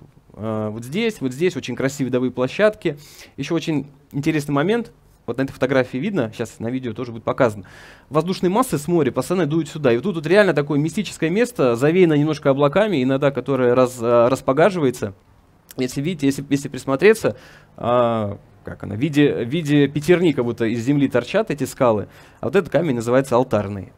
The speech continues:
У них там они, эм, ребята приходят, там какие-то жертвоприношения, рис, деньги, зажигалку, сигареты, ну, кто на что гораст, в общем. Вот. А,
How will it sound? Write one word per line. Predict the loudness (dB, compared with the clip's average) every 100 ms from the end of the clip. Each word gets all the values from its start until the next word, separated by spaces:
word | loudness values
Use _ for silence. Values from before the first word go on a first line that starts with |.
| _ _ _
У | -12
них | -10 -6
там | -4 -2
они, | -2 -2
эм, | -2 -2 -4 -4 -6
ребята | -4 -2 -2 -4
приходят, | -6 -2 -2 -2 -14 -12
там | -12 -12 -16
какие-то | -18 -8
жертвоприношения, | -8 -6 -6 -6 -2 -2 0 -2
рис, | -2 -4
деньги, | -4 -2
зажигалку, | -4 -4 -4 -4
сигареты, | -4 0 0 0 -6
ну, | -14 -10
кто | -8
на | -8
что | 0
гораст, | 0 0 -4
в | -14
общем. | -16 -20 -20 -20 -20 -20 -20 -20 -20 -6
Вот. | -2 -2 -4 -16 -20 -20 _ -2
А, | 4 6 6 4 0